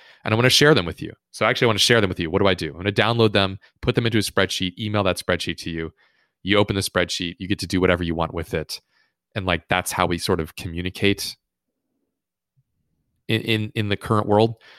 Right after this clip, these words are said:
I think the potential Summit has is to give people a platform, if you will, a, a vehicle to kind of share that data, but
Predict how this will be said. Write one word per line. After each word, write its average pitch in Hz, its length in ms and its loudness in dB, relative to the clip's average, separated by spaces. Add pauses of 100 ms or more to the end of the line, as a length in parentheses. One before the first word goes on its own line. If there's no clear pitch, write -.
(600)
I - 40 -6
think 208 160 4
the 190 100 4
potential - 640 -2
Summit 110 380 0
has 160 460 0 (1200)
is 113 180 0
to 123 100 0
give 123 360 2
people 113 720 0
a 90 460 0 (500)
platform, 120 720 0 (340)
if - 160 -10
you 127 80 -2
will, 143 380 0
a, 101 160 -6
a 95 80 -2
vehicle 98 640 0 (1040)
to - 80 -16
kind 180 260 2
of 151 60 6
share 135 580 4
that 110 280 0 (340)
data, 120 320 4
but - 200 0